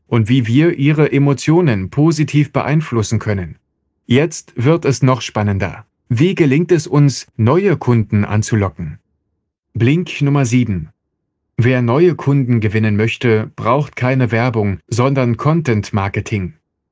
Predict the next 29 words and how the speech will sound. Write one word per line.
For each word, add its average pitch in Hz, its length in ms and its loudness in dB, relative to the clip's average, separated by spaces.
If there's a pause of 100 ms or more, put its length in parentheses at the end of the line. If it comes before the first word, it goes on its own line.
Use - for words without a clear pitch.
(1600)
Mit 127 220 0
traditioneller 135 800 0
Werbung 92 420 -4
ist 123 220 -2
es 117 160 0
heute 117 240 0
schwer, 107 520 -4
an 107 120 0
neue 107 240 2
Kunden 113 400 -2
zu 107 140 -2
kommen, 110 360 0 (160)
denn 135 140 2
die 139 80 2
meisten 147 420 0
fühlen 170 340 2
sich 143 200 0
davon 147 400 0
nur 151 160 2
genervt. 143 580 -4 (300)
Daher 147 340 2
brauchen 117 460 0
wir 120 160 -2
entweder 120 580 0
begeisterte 127 720 -2
Kunden, 127 540 2
die 117 180 0
andere 143 440 0
anlocken, 107 640 -2